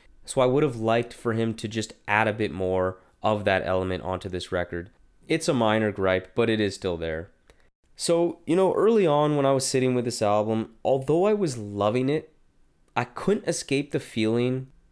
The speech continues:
that it was just too safe, you know? But this album is really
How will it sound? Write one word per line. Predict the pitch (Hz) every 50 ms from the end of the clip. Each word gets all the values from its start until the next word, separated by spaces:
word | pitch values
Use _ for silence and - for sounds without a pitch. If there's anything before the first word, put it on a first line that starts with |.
| - - -
that | 113 107 110 110 - - -
it | 123
was | 117 117 117 117
just | - 135 131 127 - - - -
too | - - - 127 120 120 120 120
safe, | 110 - - - 98 90 90 87 - - - - - - _
you | - 92
know? | 101 110 120 127 131 127 131 - - _ _ _ _ _ _ _ _ _ _ -
But | 127 139 139 139 - - _ _ _ _ _ _ _ _ _
this | 123 135 185 220 - -
album | 170 170 175 175 175 175 151 139
is | 127 113
really | 104 95 95 95 104 113 113 120 127 127 127 123 123 104 - -